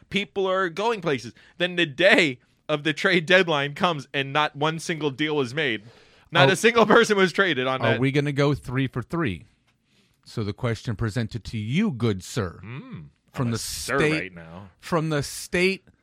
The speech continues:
Speaker 2: of salt and pepper.
Speaker 1: Yeah, my hair. You love it, don't
Speaker 2: Up
Speaker 1: you?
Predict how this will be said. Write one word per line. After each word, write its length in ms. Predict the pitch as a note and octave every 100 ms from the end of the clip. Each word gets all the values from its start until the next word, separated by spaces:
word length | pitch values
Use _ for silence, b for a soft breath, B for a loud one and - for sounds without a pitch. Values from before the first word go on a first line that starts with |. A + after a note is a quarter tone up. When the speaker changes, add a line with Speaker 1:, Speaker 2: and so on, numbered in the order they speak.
| _
Speaker 2:
of 160 | C3 B2
salt 300 | - D3 C3
and 120 | B2+
pepper. 360 | D3+ B2 F#2 - _ _ _ _ _ _
Speaker 1:
Yeah, 280 | F2 D#3+ - - - -
my 140 | C3+
hair. 400 | C#3 E3+ C#4 C4+ _ _ _ _ _ _ _ _
You 120 | G#2
love 180 | G2+ F#2+
it, 100 | D#2+
don't 100 | F#3+
Speaker 2:
Up 160 | A3
Speaker 1:
you? 120 | -